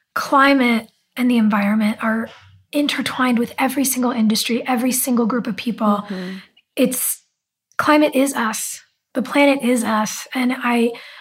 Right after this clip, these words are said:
Speaker 1: I just think it's one of the best books that I've ever read, and it,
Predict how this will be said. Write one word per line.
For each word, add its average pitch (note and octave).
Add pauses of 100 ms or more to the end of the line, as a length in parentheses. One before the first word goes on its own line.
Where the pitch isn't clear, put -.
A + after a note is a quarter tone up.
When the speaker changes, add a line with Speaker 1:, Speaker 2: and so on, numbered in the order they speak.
(140)
Speaker 1:
I C4+
just C#4+
think B3
it's -
one A#3
of G#3+
the A3
best A3+
books -
that B3+
I've A3+
ever B3+
read, G#3+
and G#3
it, G#3+